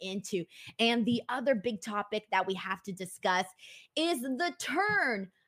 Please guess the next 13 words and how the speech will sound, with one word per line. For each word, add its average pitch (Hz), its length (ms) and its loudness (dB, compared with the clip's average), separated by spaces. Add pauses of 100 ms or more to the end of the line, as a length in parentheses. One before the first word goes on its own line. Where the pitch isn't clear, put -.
(160)
of 277 240 2 (180)
Santos 349 760 2 (180)
Escobar. 208 800 2 (300)
So 330 220 2
Brandon 330 580 0
Rosen 220 460 2
had 196 220 -4
sent 208 320 -4
in 185 160 -2
this 190 200 -2
super 185 300 -4
chat 165 320 2 (100)
saying, 220 380 2